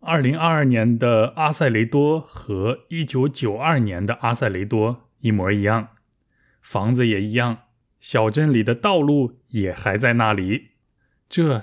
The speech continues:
到底是怎么回事呢？来听今天的故事吧。和往常一样，第一遍我会用正常的速度来读，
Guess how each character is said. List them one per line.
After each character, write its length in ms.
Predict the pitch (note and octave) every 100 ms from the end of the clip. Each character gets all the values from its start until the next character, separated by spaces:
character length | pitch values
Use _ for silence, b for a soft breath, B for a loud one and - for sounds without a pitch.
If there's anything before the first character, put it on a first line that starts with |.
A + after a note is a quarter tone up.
| -
到 180 | A2 G#2
底 140 | F#2
是 100 | G#2+
怎 100 | G2
么 120 | G#2
回 160 | A2 G#2+
事 240 | - D3+
呢？ 200 | C#3+ D#3 - _ _ -
来 180 | G#2
听 360 | C3 F3 F3+ G#3 -
今 220 | G#2 G2+
天 160 | A#2
的 80 | G2+
故 200 | G2 A#2+
事 140 | - F2
吧。 360 | F#2+ - _ _ _ _ _ _
和 200 | - A#2
往 200 | G#2 G2+
常 220 | A#2+ C3+
一 80 | C3
样， 320 | C#3+ B2+ - b b b _
第 160 | D#3 E3+
一 40 |
遍 320 | G3 E3 A2 - -
我 80 | F#2+
会 160 | G#2+
用 120 | G#2+ G#2
正 240 | - C#3+
常 220 | B2 A2+
的 60 | B2
速 180 | B2+ C3+
度 160 | C3
来 140 | A#2+ C3+
读， 440 | A#2+ B2+ E3